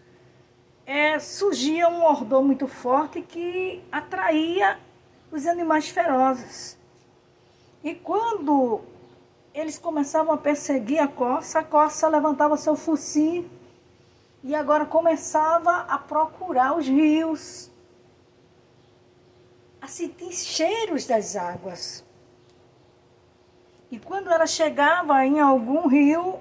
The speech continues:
ela adentrava e ia lá para o fundo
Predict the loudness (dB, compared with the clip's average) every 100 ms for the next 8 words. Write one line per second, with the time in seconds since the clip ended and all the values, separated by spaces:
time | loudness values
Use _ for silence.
0 | -4 2 4 6 4 4 4 2 2 2
1 | 2 4 4 4 2 2 0 2 4 4
2 | 2 2 2 2 -2 -2 0 0 -2 -6